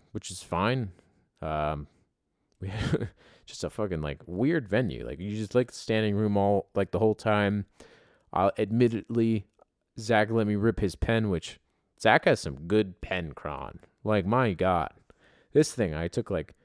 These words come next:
just, like, two quick hits of. And I literally thought every person in this place is gonna about,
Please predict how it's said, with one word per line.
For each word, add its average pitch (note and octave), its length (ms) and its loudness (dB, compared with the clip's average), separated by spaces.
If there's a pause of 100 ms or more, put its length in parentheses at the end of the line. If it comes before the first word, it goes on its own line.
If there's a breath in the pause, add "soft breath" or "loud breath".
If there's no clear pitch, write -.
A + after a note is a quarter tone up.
(400)
just, E4+ 220 0
like, - 180 0
two D3 160 2
quick - 280 -4
hits - 320 -4
of. F#2+ 260 0 (720)
And A#2 160 0
I C#3+ 140 8
literally D#3 320 6
thought C3 200 4
every A#2+ 200 0
person B2 420 0
in G#2+ 60 0
this G2 120 -2
place - 340 0
is - 80 -12
gonna F#2 180 -4
about, E2+ 300 -2